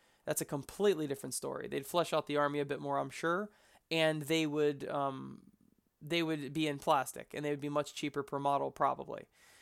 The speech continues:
So if they come out in plastic, I would probably put them in the C category. They're kinda middle of the way, maybe a C minus. Um,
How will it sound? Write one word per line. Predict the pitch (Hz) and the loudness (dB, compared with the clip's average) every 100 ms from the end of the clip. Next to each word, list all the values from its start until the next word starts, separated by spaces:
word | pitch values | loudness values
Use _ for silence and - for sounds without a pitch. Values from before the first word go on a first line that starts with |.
| - - | -20 -2
So | - 170 151 151 - | 2 4 4 2 -2
if | 165 - | -4 0
they | 160 | -2
come | - 262 | 0 4
out | 311 - | 4 4
in | |
plastic, | - 147 131 - 139 - _ _ _ _ - | 4 4 4 0 -6 -6 _ _ _ _ 6
I | 185 | 6
would | 196 185 | 8 2
probably | - 285 247 190 175 | 8 8 8 6 0
put | - 175 | 2 -2
them | 165 | -2
in | 151 | -2
the | 143 | 0
C | - 147 | 2 0
category. | 139 143 139 139 143 143 | 2 4 4 2 0 2
They're | 180 254 | 2 0
kinda | - 165 147 | 2 0 2
middle | 143 143 139 | 0 0 2
of | |
the | 139 | 0
way, | 139 143 139 | 2 2 2
maybe | 156 175 160 | 0 0 0
a | 151 | 0
C | - 139 | -2 -2
minus. | 139 139 139 139 - - - _ _ - | 0 0 -2 -4 -6 -8 -20 _ _ -2
Um, | 143 143 139 | 0 2 -2